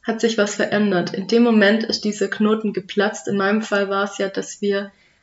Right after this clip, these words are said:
ähm, die Teilnehmerzahl für den Workshop, dass es so aussah, als hätten wir es nicht zusammengekriegt. Ich glaub, keine drei Stunden, nachdem ich da live gegangen bin, hatten wir die Teilnehmerzahl zusammen.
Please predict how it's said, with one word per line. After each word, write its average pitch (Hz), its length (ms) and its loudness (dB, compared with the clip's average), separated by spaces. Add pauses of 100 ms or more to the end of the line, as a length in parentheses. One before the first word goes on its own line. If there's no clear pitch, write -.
ähm, 190 400 0
die 190 100 -2
Teilnehmerzahl 196 640 0
für 190 160 -4
den 180 160 0
Workshop, 190 500 0
dass - 160 -6
es 185 80 -10
so - 100 -4
aussah, 190 300 0
als 180 140 -4
hätten 185 240 -4
wir 180 180 2
es 180 140 -6
nicht 185 200 -6
zusammengekriegt. 185 760 -6 (1080)
Ich - 140 -8
glaub, 190 220 0
keine 208 280 2
drei 190 240 2
Stunden, 208 680 0
nachdem 190 340 0
ich 202 120 -2
da 180 100 0
live 185 280 2
gegangen 180 420 -2
bin, 185 360 -2
hatten 196 320 -4
wir 180 80 2
die 180 100 2
Teilnehmerzahl 175 760 0
zusammen. 180 460 -2